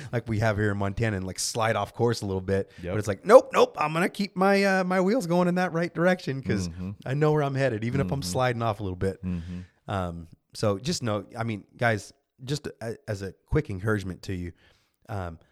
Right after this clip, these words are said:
Speaker 1: I, fatherhood is hard. Like, it just is. Um, but it's also incredibly joyful incredibly fulfilling if you allow it to be, and if that is the frame through which you wanna see it from.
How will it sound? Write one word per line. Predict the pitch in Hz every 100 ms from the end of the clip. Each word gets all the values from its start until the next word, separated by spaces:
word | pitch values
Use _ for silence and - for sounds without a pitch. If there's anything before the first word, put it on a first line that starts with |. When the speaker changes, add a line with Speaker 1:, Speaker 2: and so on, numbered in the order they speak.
| _ _ _ _ _ _ _
Speaker 1:
I, | 127 123 _ _ _ _ _ _
fatherhood | 131 147 170 147 139 123 120
is | 104
hard. | 82 82 80 - _ -
Like, | 107
it |
just | 107 104 80
is. | 80 78 - _ _ _
Um, | 113 98 90 85 78 - _ _ -
but | 120
it's | 110 - -
also | 113 120 - 80 82 - _ _ _ _ _ _
incredibly | 107 92 - 101 98
joyful | 98 92 90 - 85 - _ -
incredibly | 90 - 113 104 90
fulfilling | 87 - 85 82 - -
if | 120 -
you | 120 135 -
allow | 95 95 104
it | -
to | 120
be, | 120 131 135 _ -
and | 107 -
if | 117 - - 107
that | 104 101 -
is | 107 92 -
the | 104
frame | - - 170 196 170 - _ - -
through | 113
which | 101 95 -
you | - 104
wanna | 101 95 87
see | - 92
it | -
from. | 90 78